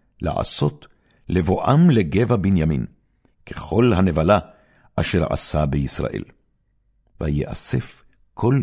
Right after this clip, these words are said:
איש ישראל אל העיר, כאיש אחד חברים.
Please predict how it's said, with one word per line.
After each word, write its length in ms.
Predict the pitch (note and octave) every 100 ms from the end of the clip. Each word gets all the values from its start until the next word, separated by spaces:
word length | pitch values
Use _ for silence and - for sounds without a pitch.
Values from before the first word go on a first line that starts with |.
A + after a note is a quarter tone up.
| -
איש 200 | F2+ -
ישראל 580 | - - - D#2 D2+ D#2+ - _ _ -
אל 140 | A2
העיר, 420 | G#2+ G#2 D2 C#2 C#2 _ _ _ _ -
כאיש 720 | - - - D#3+ D#3+ - - -
אחד 380 | F#2+ - D#2 D2
חברים. 500 | - D#2 C#2+ B1+